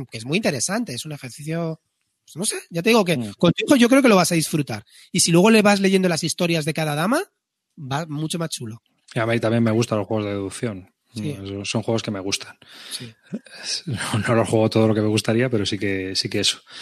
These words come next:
Speaker 2: Y aparte que estamos un poco ya cansados de los escapes y todo esto que salen así en cajita, que ya estamos aburridos. Los Unlock, los, los
Speaker 1: Claro.
Speaker 2: Exit y toda esta burrela que no, ya estamos cansados.
Speaker 1: Es otra cosa. Esto es otra cosa.
Speaker 2: Mm. Además, parece, lo, los Exit parecen los, al final los pasatiempos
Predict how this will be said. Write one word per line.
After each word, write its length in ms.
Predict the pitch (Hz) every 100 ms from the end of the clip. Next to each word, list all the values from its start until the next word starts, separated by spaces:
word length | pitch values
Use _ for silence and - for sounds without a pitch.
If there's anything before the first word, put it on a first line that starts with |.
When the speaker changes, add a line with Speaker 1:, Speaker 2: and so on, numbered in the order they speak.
| - -
Speaker 2:
Y 60 | 113
aparte 180 | 127
que 60 | 123
estamos 260 | 120 131 131
un 80 |
poco 160 | 127 123
ya 100 | 123
cansados 380 | 117 113 127 117
de 100 | 107
los 160 | 104
escapes 460 | 107 - 120 110 104
y 80 | 104
todo 240 | 110 107
esto 340 | 110 - 110 101
que 140 | 107
salen 260 | 117 110 104
así 180 | -
en 60 | 104
cajita, 540 | 98 - 113 98 107
que 180 | 104 98
ya 80 | 101
estamos 280 | 98 104 95
aburridos. 520 | 95 98 110 101 95
Los 180 | 95 -
Unlock, 380 | 101 113 110 104
los, 520 | 101 98 - - - - -
los 180 | - 107
Speaker 1:
Claro. 60 | 107
Speaker 2:
Exit 420 | 98 131 117 104 101
y 100 | 98
toda 140 | 107
esta 240 | - 104
burrela 400 | 98 101 104 101
que 100 | 95
no, 320 | 95 92 90 - _ - -
ya 60 |
estamos 200 | 113 117 -
cansados. 580 | 98 - 95 - - _ _ _ _
Speaker 1:
Es 80 | 139
otra 160 | -
cosa. 220 | 104 101 _ _
Esto 220 | 123 -
es 60 | 120
otra 140 | 120
cosa. 220 | 110 - -
Speaker 2:
Mm. 180 | 110 98 - _ _ _ - - -
Además, 220 | 101 92 92 - - -
parece, 440 | 104 - 107 104
lo, 180 | 98 101
los 160 | 107 110
Exit 320 | 101 123 113
parecen 300 | 113 110 107
los, 120 | 110
al 80 | 110
final 220 | 113 110
los 100 | 110
pasatiempos 840 | 113 104 101 110 98 107 104 95